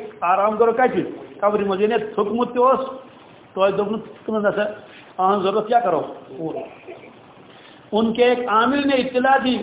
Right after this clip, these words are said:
کہ ذمی کثرت سے مسلمان ہو رہے ہیں، اور قانون یہ ہے کہ جو مسلمان ہو جائے اس کا ذمہ یہ ہے کہ ذمی سے جزا-، جزیہ ساقط کر دیا جاتا ہے، اس کی وجہ سے خزانہ خالی ہو گیا۔ یہ کیا مانے گو؟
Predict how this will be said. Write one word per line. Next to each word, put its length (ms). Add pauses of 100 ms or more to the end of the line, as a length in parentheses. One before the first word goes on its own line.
(180)
کہ 100
ذمی 360
کثرت 420
سے 100
مسلمان 500
ہو 160
رہے 260
ہیں، 240 (420)
اور 140
قانون 580
یہ 80
ہے 60
کہ 120
جو 140
مسلمان 500
ہو 160
جائے 260
اس 220
کا 80
ذمہ 300 (140)
یہ 60
ہے 220 (300)
کہ 100
ذمی 360
سے 180
جزا-، 500
جزیہ 260 (120)
ساقط 360
کر 120
دیا 200
جاتا 500
ہے، 60 (480)
اس 200
کی 60
وجہ 240
سے 140
خزانہ 420 (120)
خالی 240
ہو 200
گیا۔ 240 (480)
یہ 60
کیا 140
مانے 360
گو؟ 200